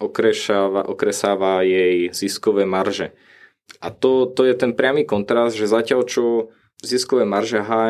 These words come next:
M trpia, pretože nedokážu preniesť cenu na svojich spotrebiteľov zvýšením cien, tak, o, značka Louis Vuitton Moet Hennessy a aj ďalšie firmy, ktoré predávajú luxusnú módu,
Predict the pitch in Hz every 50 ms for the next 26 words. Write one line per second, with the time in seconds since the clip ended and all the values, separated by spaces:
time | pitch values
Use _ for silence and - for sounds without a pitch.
0 | 113 110 104 98 - - _ - 101 - - - 117 110 110 110 - - 110 107
1 | - 117 107 110 104 98 101 101 113 - - 113 107 110 104 - 107 107 113 107
2 | 101 104 - - - - 110 107 110 113 107 104 101 101 - - 110 113 110 -
3 | - _ 95 92 - 104 101 95 101 98 98 - 107 104 104 98 95 98 98 98
4 | 104 107 - - 110 107 107 104 98 - - - 90 82 85 85 87 - _ _
5 | _ _ _ _ _ 90 92 90 - 101 98 98 98 98 95 95 95 95 - -
6 | _ _ _ _ _ _ _ - - 208 202 208 214 208 - - 202 196 202 208
7 | 208 107 214 - 110 107 104 107 101 95 101 98 98 101 98 - - - 107 113
8 | 117 117 - _ _ _ - - 90 92 95 95 92 92 92 92 92 90 - -
9 | - - 92 95 92 92 95 95 95 104 95 98 107 107 - - - 101 98 98
10 | 107 107 - - - _ _ _ _ _ _ _ - 107 101 104 104 98 95 -
11 | - 101 101 101 101 101 98 95 - - _ 92 101 101 101 110 104 107 104 101
12 | 101 98 98 95 - - 104 - - 120 113 107 101 98 95 92 - 120 123